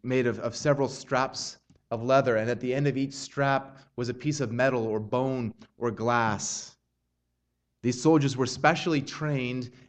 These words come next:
and took pride in being able to strip away flesh with each stroke of their scourge.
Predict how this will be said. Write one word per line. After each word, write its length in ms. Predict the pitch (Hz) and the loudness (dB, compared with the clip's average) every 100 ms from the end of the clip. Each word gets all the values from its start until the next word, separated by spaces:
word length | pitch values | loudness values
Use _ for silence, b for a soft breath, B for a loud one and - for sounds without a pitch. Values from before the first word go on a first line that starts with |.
| - | -8
and 260 | 131 123 - | -6 -6 -6
took 280 | 156 - - | -6 -6 -14
pride 640 | - 156 151 147 135 123 B | -4 2 4 4 4 -2 B
in 120 | 131 123 | -4 4
being 220 | 139 139 | 6 6
able 220 | 131 131 | 4 0
to 380 | - 139 131 123 B - | -2 0 0 -2 B -12
strip 360 | - - 156 | -8 -2 2
away 280 | 156 139 131 | 2 4 2
flesh 640 | 131 139 139 127 - - - _ _ _ _ | 0 0 2 0 -6 -10 -16 _ _ _ _
with 140 | 123 139 | -8 -4
each 200 | 151 143 | -4 -6
stroke 500 | - - 147 139 135 | -12 0 2 4 2
of 80 | |
their 120 | 117 110 | 0 -2
scourge. 800 | - 139 127 107 90 - - | 0 4 4 4 0 -8 -10